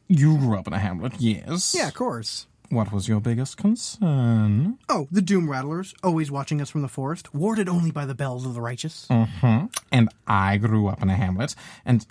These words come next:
Speaker 1: I was terrified by the obelisk in the south,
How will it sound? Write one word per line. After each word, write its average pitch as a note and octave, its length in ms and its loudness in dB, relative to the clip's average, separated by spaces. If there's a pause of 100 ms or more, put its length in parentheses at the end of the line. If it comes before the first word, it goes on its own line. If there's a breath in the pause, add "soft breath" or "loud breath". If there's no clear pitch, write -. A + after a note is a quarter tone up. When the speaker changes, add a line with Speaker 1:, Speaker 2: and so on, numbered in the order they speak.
(100)
Speaker 1:
I C#3 300 4
was G#2 140 -4
terrified G#2 560 -4
by G#2+ 80 0
the G#2 180 -2
obelisk G#2+ 680 0
in G2 100 2
the G2 80 0
south, - 560 -4